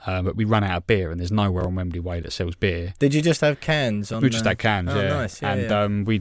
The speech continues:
Speaker 1: we underestimated how many, how much we drink, so, um,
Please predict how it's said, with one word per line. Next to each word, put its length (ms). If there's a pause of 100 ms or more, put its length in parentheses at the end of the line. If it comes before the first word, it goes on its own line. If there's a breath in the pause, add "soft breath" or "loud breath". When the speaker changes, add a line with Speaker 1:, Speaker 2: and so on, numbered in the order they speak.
Speaker 1:
we 220 (160)
underestimated 680
how 200
many, 220
how 160
much 240
we 80
drink, 360
so, 380
um, 500